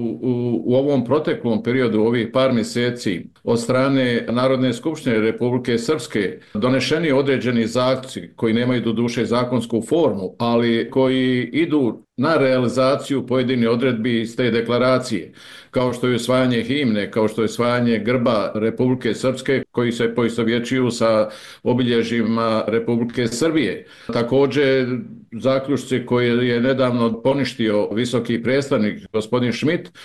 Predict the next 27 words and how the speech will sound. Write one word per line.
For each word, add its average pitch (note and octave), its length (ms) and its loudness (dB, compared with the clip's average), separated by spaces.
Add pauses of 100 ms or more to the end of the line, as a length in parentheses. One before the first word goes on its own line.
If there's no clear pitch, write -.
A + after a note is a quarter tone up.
(100)
su D3 560 0
bili D3 260 2
usmjereni C#3 520 0
ka A#2+ 140 -2
tome D3 300 0
da A#2+ 100 0
se C3 200 -2
negiraju C3 500 0
institucije A#2+ 600 0
Bosne A2+ 380 0
i F#2+ 40 0
Hercegovine C#3+ 920 0 (360)
i C#3 140 0
da C3+ 120 2
se C3 180 -2
na C3+ 120 0
neki B2+ 260 0
način B2+ 580 0
Republika B2 500 0
Srpska A#2 600 0 (140)
predstavi B2+ 480 0
kao A2+ 300 2
država D3+ 640 0 (200)
koja C3+ 260 2
ima C3+ 240 2
svoje C3+ 280 0
zakone, C#3 600 0